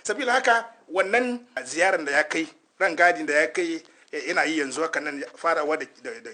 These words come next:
da Cuba da kuma yanzu yana, a, jiya ya iso kasar America, na da muhimmanci. Aikin mai yada bishara shine ya sada zumunci. In mun iya lura, Yesu da karan kansa, me ya kawo shi cikin duniya?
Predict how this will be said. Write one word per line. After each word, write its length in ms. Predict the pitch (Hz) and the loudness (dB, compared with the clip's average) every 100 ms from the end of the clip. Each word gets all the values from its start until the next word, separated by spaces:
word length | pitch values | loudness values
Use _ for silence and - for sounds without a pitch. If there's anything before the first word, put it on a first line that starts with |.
| 110 | -18
da 80 | 117 | -18
Cuba 320 | - 180 151 | -12 -2 -2
da 80 | 135 | -2
kuma 200 | - 151 | -8 -8
yanzu 220 | 127 127 | -8 -8
yana, 140 | 147 127 113 - | -6 -6 -6 -10
a, 200 | 113 110 104 | -12 -12 -12
jiya 240 | 147 143 | -6 -4
ya 120 | 139 | -4
iso 360 | 135 131 151 143 | -4 -6 -6 -8
kasar 280 | 143 - 139 | -8 -8 -8
America, 480 | 123 196 175 117 - _ - | -6 -6 -6 -10 -12 _ -8
na 120 | 120 | -6
da 140 | 117 | -6
muhimmanci. 680 | 120 135 139 160 170 - 113 _ - - _ - | -8 -10 -10 -8 -6 -8 -12 _ -20 -20 _ -2
Aikin 400 | 214 196 156 156 | -2 -2 -4 -2
mai 140 | 147 | 0
yada 220 | 156 180 143 | 0 0 -4
bishara 520 | 139 165 165 160 139 | -6 0 0 0 -2
shine 680 | - - 185 196 180 - - _ _ _ _ _ _ 123 | -4 -6 -6 -10 -12 -12 -14 _ _ _ _ _ _ -10
ya 60 | |
sada 200 | 131 135 | -8 -8
zumunci. 480 | 113 110 107 - - _ _ _ _ _ _ _ _ _ _ - | -10 -16 -14 -12 -14 _ _ _ _ _ _ _ _ _ _ -8
In 120 | 170 175 | -6 -4
mun 300 | 180 180 180 180 | -6 -6 -10 -8
iya 160 | 180 147 | -4 -4
lura, 460 | 139 135 147 151 - _ _ _ _ _ _ | -4 -4 -2 -2 -6 _ _ _ _ _ _
Yesu 280 | 135 180 160 | -4 -2 -2
da 60 | 135 | -6
karan 220 | - 160 | -4 -2
kansa, 480 | 170 143 - 104 - _ _ - | -4 -2 -4 -6 -14 _ _ -10
me 80 | 156 | 0
ya 100 | 180 | 2
kawo 160 | 208 208 | 2 0
shi 100 | - | -2
cikin 240 | - 147 | -6 -8
duniya? 340 | 143 143 117 | -8 -10 -10